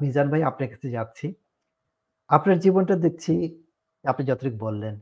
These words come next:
বেশ সংগ্রামের। একসময় ছবি বিক্রি করতে হয়েছে দেশে, পরবর্তীতে বিদেশে এসেও একই কাজটা করতে হলো। আপনাকে যদি একই জিনিস, একই ধরনের প্রশ্নটা করি, আপনার কি কখনো মনে হচ্ছে,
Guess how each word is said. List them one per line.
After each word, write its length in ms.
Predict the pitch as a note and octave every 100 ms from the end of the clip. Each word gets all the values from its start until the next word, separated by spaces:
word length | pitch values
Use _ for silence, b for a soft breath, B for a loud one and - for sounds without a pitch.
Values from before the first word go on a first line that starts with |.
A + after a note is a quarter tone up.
| -
বেশ 240 | A2 -
সংগ্রামের। 440 | C#3+ A#2+ A#2 G#2+ C3+ - _ _ _ _ _ -
একসময় 380 | C3 - C#3
ছবি 340 | C#3 - D3 C#3+
বিক্রি 280 | C#3+ C#3+ C#3
করতে 280 | C#3 -
হয়েছে 280 | C3 B2+ C#3
দেশে, 380 | A2+ A#2+ - - - _ _ _ _ _ _ _ _ _ -
পরবর্তীতে 720 | C#3+ C#3 C#3+ - C#3 D3 C#3
বিদেশে 480 | B2 C3+ C#3+ -
এসেও 240 | C#3+ - D3
একই 180 | A2+ B2+
কাজটা 380 | A#2+ A2 -
করতে 340 | A#2+ A#2+ A2+ A#2
হলো। 280 | A2+ A#2+ G#3 _ _ _ _ _ _ _ _ _ _ _ _ _ _ _ _ _ _ -
আপনাকে 460 | D3 F#3 F#3 G3
যদি 280 | F3+ E3+ F#3
একই 440 | F#3 E3 D3+ F3+
জিনিস, 360 | D#3 D#3 C#3+ C3+ - - - -
একই 240 | C#3+ F3+
ধরনের 220 | C#3+ C#3+
প্রশ্নটা 460 | B2+ B2+ - A#2+ B2
করি, 380 | A#2+ A#2 A2 B2+ _ _ _ _ _ _ _
আপনার 300 | D#3+ D#3 F3
কি 300 | E3+ E3 E3 -
কখনো 460 | D#3+ D3 E3+ E3 D#3
মনে 280 | C#3 C#3+ D#3
হচ্ছে, 480 | D#3 - D3+ A#2